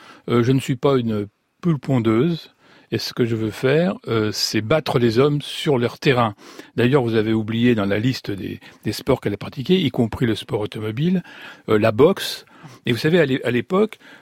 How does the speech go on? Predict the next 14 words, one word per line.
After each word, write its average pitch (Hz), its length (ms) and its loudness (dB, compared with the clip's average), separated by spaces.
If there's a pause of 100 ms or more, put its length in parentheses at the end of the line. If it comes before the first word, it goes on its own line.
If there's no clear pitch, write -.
(100)
euh, 113 420 4
les, 120 280 -2
les 120 180 0
femmes 175 260 2
ne 135 80 6
boxaient 117 380 0
pas, 107 240 -2 (880)
sauf - 540 2
entre 170 300 2
elles 202 140 6
et 170 40 4
les 151 140 2
seins 139 180 0
nus. 123 340 2